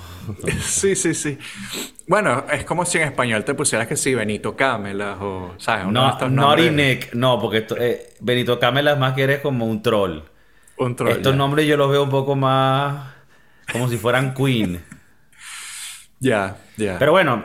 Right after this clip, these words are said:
Speaker 2: a ver, de pinga que tuvieran ese concepto, pero sí es un poquito como que te estás tomando, eh, muy en serio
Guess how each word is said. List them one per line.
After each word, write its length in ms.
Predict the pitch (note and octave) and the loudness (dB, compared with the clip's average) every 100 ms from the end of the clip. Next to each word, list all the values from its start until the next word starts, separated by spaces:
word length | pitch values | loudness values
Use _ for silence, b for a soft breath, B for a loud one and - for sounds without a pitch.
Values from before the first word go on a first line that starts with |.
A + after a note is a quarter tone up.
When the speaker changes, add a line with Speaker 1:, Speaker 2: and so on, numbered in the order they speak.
| - | -2
Speaker 2:
a 100 | G#2 | 2
ver, 400 | A#2+ G#2 - - | 2 2 -4 -16
de 200 | - G#2+ | -6 -4
pinga 320 | A2 B2+ B2+ C#3 | 0 0 2 2
que 80 | C#3+ | 2
tuvieran 260 | A#2 A#2 | 0 0
ese 140 | C3 C#3 | 0 -2
concepto, 360 | A#2+ B2+ D#3 | 0 -2 0
pero 120 | C#3+ A#2+ | 0 0
sí 120 | A#2+ | 0
es 60 | |
un 100 | B2 | -2
poquito 340 | B2 B2 B2+ C3 | -2 -4 -2 0
como 220 | C3+ A#2+ | 0 -2
que 80 | A2 | -2
te 100 | G2+ | -2
estás 220 | G2+ G2 | -2 -2
tomando, 640 | A#2+ A#2 A#2 A#2+ A#2+ - - _ _ _ _ _ _ - - | 0 0 0 -2 -4 -14 -20 _ _ _ _ _ _ -20 -16
eh, 280 | - F#2+ F#2+ | -6 -2 0
muy 180 | G2+ A2+ | 0 -2
en 80 | A2+ | -2
serio 560 | G#2+ A2+ A2 A2 A2 | 0 0 2 0 -2